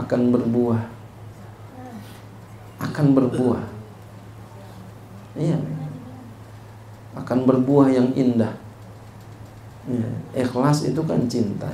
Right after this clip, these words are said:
ikhlas. Akan berbuah indah. Makanya ada ulama melakukan term ibadah kepada Allah namanya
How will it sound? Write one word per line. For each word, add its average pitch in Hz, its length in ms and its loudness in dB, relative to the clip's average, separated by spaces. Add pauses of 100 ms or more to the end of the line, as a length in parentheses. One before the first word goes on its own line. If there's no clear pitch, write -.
ikhlas. - 560 -8 (2500)
Akan 143 320 0
berbuah 139 480 4
indah. 123 320 2 (720)
Makanya 123 520 4
ada 147 280 6
ulama 147 640 8
melakukan 127 880 0
term 143 640 2 (1400)
ibadah 135 560 8
kepada 127 400 8
Allah 127 560 6 (560)
namanya 131 480 4